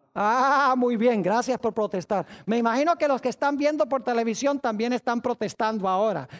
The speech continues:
si tienen sus Biblias, porque eso no dice así. Y yo, e-, eso es un método de enseñanza que yo uso para estar seguro de que están despiertos y están leyendo por ustedes mismos.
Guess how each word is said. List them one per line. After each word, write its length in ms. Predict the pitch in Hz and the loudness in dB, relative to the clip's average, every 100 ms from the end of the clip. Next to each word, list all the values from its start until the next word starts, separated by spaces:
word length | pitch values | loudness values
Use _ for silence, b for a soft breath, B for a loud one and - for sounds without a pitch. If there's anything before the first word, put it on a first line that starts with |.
| B B | B B
si 180 | 220 | -4
tienen 340 | - 220 233 254 | -2 0 2 0
sus 220 | 220 202 | 0 0
Biblias, 460 | 381 403 190 156 - | 2 2 0 -2 -2
porque 400 | 190 151 180 - B | -4 0 -2 -2 B
eso 260 | 240 233 220 | -2 0 2
no 140 | 233 | 2
dice 300 | 202 202 196 | 2 0 0
así. 280 | 170 - 262 - B B | -2 -2 -4 -6 B B
Y 180 | 202 202 | -6 -2
yo, 140 | 240 | -4
e-, 240 | 247 269 277 | -2 -2 -2
eso 180 | 285 | -2
es 60 | 294 | -2
un 160 | 311 285 | 0 0
método 460 | 294 285 285 277 | 0 0 0 2
de 40 | 247 | 0
enseñanza 600 | - 220 226 240 269 269 | 0 0 0 0 -2 -2
que 140 | 233 | -2
yo 140 | 214 | 0
uso 260 | 208 214 311 | 0 0 -2
para 200 | 269 226 | -2 -2
estar 180 | 220 214 | -2 -2
seguro 260 | 233 226 | 0 0
de 120 | 233 180 | -2 -4
que 60 | |
están 220 | 165 175 | -4 -4
despiertos 800 | 180 175 - 320 285 - 277 - B B B | -2 -4 0 2 2 2 0 -2 B B B
y 80 | 226 | 0
están 280 | 220 233 240 | 2 0 2
leyendo 460 | 240 226 240 233 | 2 2 2 0
por 140 | 214 185 | 0 -2
ustedes 400 | 170 180 170 160 | 0 0 0 2
mismos. 680 | 311 277 - 151 - - | 2 2 -4 -14 -12 -16